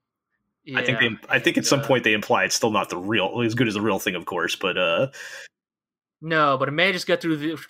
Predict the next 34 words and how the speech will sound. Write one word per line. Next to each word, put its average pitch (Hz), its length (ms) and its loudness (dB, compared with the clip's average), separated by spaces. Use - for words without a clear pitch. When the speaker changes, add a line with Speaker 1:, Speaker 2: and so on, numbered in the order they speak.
Speaker 2:
through 135 220 -6
Asuka's 143 340 2
A - 40 -4
T - 40 0
Speaker 1:
Yes. 139 400 0
Speaker 2:
field, 120 380 0
fucking 127 360 -6
gets 143 280 0
her 135 160 0
in 123 60 -6
the 110 120 -2
eye. 113 320 0
Speaker 1:
Um, - 200 -12
Speaker 2:
Um, 107 320 -8
Speaker 1:
yeah. 127 340 2
Uh, 117 500 0
before 165 280 2
we 160 80 6
get 139 160 0
to - 80 -10
the 110 140 -10
Speaker 2:
It's 220 100 -14
such 302 160 -4
a 220 60 -2
Speaker 1:
I, - 20 0
Speaker 2:
cr- - 120 -2
Speaker 1:
I 131 120 0
just 123 160 -6
want, 135 100 0
yeah, 123 180 0
Speaker 2:
Yeah. - 80 0
Speaker 1:
so, 120 280 0
so 120 360 0
we, 107 280 -6